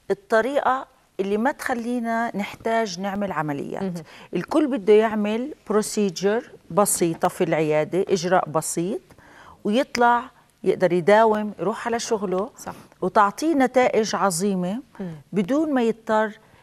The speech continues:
Speaker 1: يدخل مستشفى ويتعرض لبنج وجراحة وتعطيل عن عمله، وال-، وبين قوسين ينفضح الكل يقول إنه فلان عمل عملية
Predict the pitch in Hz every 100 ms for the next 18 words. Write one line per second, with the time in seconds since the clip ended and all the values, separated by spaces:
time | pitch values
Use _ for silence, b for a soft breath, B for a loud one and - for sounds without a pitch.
0 | b b - 214 - 208 196 190 - 196
1 | - 190 190 190 180 170 175 180 190 156
2 | 180 165 175 175 190 - - B B B
3 | - 180 202 196 196 196 - 190 190 -
4 | B B 175 170 175 175 - 208 202 170
5 | 175 165 185 185 180 180 190 202 170 160
6 | - - 165 165 165 - 180 196 - 180
7 | 214 208 196 233 220 202 190 175 - 214
8 | 208 202 170 - 185 196 175 170 170 175
9 | 175 180 180 143 180 147 151 151 160